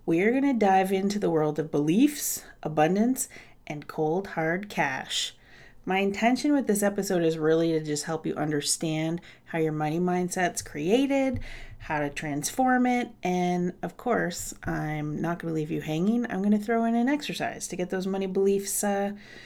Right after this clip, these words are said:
coming to the surface so you can get them in check. Plus, if you haven't heard, I've got a special treat for you, uh, to really help you master your money mindset even more.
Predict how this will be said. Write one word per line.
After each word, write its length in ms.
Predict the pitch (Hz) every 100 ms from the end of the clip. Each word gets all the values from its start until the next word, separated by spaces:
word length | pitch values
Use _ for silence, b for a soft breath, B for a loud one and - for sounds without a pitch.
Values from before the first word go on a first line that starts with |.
| B -
coming 280 | - 208 208
to 80 | 202
the 100 | 202
surface 480 | 262 285 - -
so 380 | - - - -
you 100 | 190
can 140 | 185 190
get 160 | 190
them 160 | 196 185
in 220 | 190 175
check. 580 | - - 262 - - - b b b b b b b -
Plus, 460 | - 226 208 - -
if 160 | 196 202
you 80 | 190
haven't 320 | 233 320 311
heard, 540 | - 160 139 151 247 B B B B B -
I've 460 | 170 175 170 220 240
got 160 | 170
a 60 | 165
special 360 | 175 151 147 233
treat 480 | - - 196 175
for 140 | - 196
you, 640 | 190 170 165 170 240 294 B B B B B - -
uh, 380 | - 170 165 165 160
to 140 | 190
really 480 | 180 208 262 269 262
help 440 | - - 190 208
you 100 | 254
master 520 | 233 151 233 349 - 185
your 200 | 156 151
money 240 | 151 147
mindset 480 | 147 147 151 160 -
even 320 | 190 202 202
more. 460 | 208 269 139 135